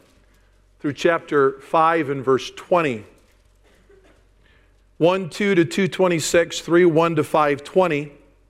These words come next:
The third major section would be chapter six and verse one through chapter eight and verse fifteen.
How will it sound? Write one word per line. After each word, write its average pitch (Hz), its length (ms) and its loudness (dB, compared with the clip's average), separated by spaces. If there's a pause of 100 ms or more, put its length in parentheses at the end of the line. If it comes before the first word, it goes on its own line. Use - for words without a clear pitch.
(760)
The 127 80 -10
third 185 300 2
major 160 320 0
section 160 440 -2
would 143 160 2
be 147 160 0
chapter 151 420 -4
six - 420 -4
and 151 120 0
verse 139 280 2
one 135 460 -2 (1080)
through 135 140 -8
chapter 147 480 -2
eight 180 340 0
and 147 140 -2
verse 143 260 -2
fifteen. 131 800 -6